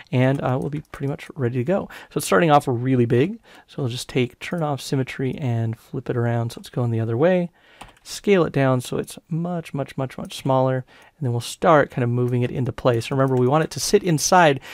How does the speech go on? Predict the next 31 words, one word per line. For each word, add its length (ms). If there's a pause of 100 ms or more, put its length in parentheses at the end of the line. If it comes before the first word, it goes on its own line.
(100)
so 140
that 100
it's 160
not 240
disrupting 960 (340)
the, 560
you 140
know, 80
the 160
actual, 800
um, 460
you 100
know, 60
silhouette 640
here. 260 (400)
All 80
right, 200
so 460 (300)
it 100
also 300
looks 160
like 80
it's 120
a 60
little 400
off 220
center, 420
so 260
let's 260
go 180
ahead 420